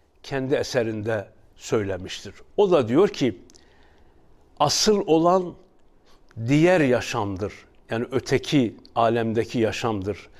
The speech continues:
Bunun anlamı da şudur. Yani şayet öteki alem, öteki yaşam olmasaydı,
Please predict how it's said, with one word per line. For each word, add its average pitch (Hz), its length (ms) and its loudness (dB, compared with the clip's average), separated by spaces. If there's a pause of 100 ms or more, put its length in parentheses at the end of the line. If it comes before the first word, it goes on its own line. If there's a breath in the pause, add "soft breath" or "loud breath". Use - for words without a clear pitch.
(460 soft breath)
Bunun 208 280 4
anlamı 170 460 4
da 147 100 4
şudur. 104 400 -4 (720 soft breath)
Yani 165 300 4
şayet 180 520 2
öteki 156 640 0 (200)
alem, 120 500 0 (640 soft breath)
öteki 147 420 -4
yaşam 127 420 -2
olmasaydı, 151 840 0